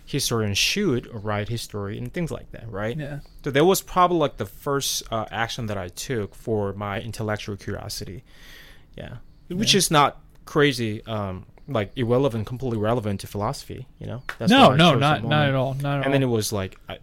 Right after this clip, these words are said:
Speaker 1: like I said, I was, like, ten years old, something like that, you know? I was pretty young, so.
Speaker 2: Yeah. I,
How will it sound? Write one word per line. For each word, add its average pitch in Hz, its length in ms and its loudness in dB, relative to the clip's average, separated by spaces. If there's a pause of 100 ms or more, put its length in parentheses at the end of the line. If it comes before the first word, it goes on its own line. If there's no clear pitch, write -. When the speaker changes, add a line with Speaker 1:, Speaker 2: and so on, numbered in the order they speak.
Speaker 1:
like 104 160 -4
I 92 80 -6
said, 95 160 -8
I 101 100 -2
was, 101 360 -4 (1600)
like, - 180 -18
ten 104 260 -8
years - 260 -10
old, 76 180 -16
something 69 240 -16
like - 160 -18
that, - 260 -16
you 113 60 -16
know? - 100 -18
I 98 60 -16
was 107 120 -16
pretty 107 220 -8
young, 82 360 -14
so. - 200 -14 (100)
Speaker 2:
Yeah. 127 440 0 (480)
I, 131 160 -4